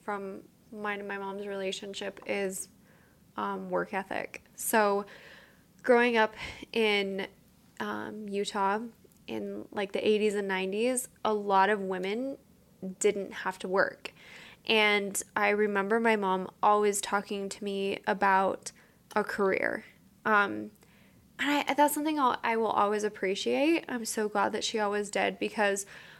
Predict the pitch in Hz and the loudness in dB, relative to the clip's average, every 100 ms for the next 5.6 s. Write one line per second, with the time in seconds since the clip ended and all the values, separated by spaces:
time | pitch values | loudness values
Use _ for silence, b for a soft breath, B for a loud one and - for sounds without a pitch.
0 | B 214 214 220 220 214 214 214 226 _ | B 0 2 2 2 2 2 -2 -10 _
1 | - 220 208 202 - _ - - 226 208 | -14 -4 -2 -2 -8 _ -12 -4 2 4
2 | 202 196 185 - _ - - - 214 214 | 4 2 -2 -12 _ -12 -8 -2 0 0
3 | 220 226 254 254 233 208 208 202 208 B | -2 -4 -4 -2 -2 0 0 0 -2 B
4 | B B B B - - 220 208 208 208 | B B B B -8 -2 2 6 6 4
5 | - 247 226 208 208 | 0 2 4 2 0